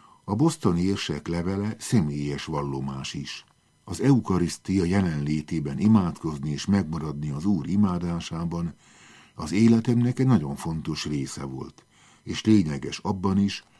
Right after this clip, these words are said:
hogy hűséggel kitartsak abban a hivatásban, amit átöleltem egykor. Püspöki kinevezésem előtt a spanyol és portugál ajkúak lelkipásztori ellátásában szolgáltam,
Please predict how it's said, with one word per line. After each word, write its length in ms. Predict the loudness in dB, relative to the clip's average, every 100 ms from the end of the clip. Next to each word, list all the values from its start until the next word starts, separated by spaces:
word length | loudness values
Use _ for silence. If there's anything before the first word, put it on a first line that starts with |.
| _ _
hogy 200 | -2 -2
hűséggel 640 | 4 4 4 0 -2 -4 0
kitartsak 680 | 0 0 -2 -8 -10 -8 -8
abban 320 | -2 2 2
a 60 |
hivatásban, 920 | 4 2 2 -2 -2 -2 -2 -2 -2 -6 _ -18 -4
amit 380 | -2 0 -2
átöleltem 720 | -6 -6 -6 -6 -8 -8 -8 -8
egykor. 480 | -12 -14 -14 -16 -20 _ _ _ _ _
Püspöki 420 | 0 0 0 -2 2
kinevezésem 800 | 6 6 4 -2 -2 -4 -4
előtt 480 | -2 2 2 0 -6 _ -20 -20 -18
a 120 | -12 -10
spanyol 520 | 2 6 6 6 4
és 160 | 2
portugál 640 | 2 2 2 -2 -4 -4 -2
ajkúak 600 | -2 -2 -2 -2 -2 -2
lelkipásztori 880 | -4 -4 -6 -6 -6 -6 -8 -6 -4
ellátásában 880 | -2 -4 -6 -6 -8 -6 -8 -8 -8
szolgáltam, 800 | -6 -4 -2 -4 -4 -4 -4